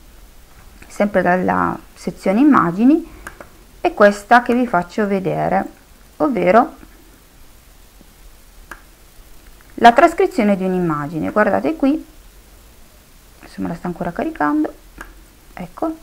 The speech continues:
adesso è carica. Cliccando sui tre puntini, altro, è possibile recuperare il testo dell'immagine. A questo punto guardate sotto, il testo dell'immagine è stato recuperato,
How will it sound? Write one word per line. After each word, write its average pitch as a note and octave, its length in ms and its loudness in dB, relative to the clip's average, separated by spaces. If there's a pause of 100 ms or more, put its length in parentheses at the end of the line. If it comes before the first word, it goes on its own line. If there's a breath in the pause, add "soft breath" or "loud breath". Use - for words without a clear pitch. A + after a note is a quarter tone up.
adesso - 220 -12
è - 80 -10
carica. F#3+ 500 -8 (400)
Cliccando B3 460 0
sui G3+ 420 -6 (720)
tre - 160 0
puntini, G#3+ 760 -2 (720)
altro, E3 600 -2 (440 loud breath)
è C4+ 140 2
possibile A#3 920 2 (140)
recuperare C#4 680 4
il C#4+ 120 0
testo C#4 300 0
dell'immagine. F3 720 2
A - 640 -12
questo F4+ 140 2
punto G3 340 -2
guardate A#3+ 360 4
sotto, G3+ 600 0
il C4+ 140 -6
testo D#4+ 260 0
dell'immagine F#3 840 0
è - 80 0
stato G3+ 340 2
recuperato, F#3+ 920 -2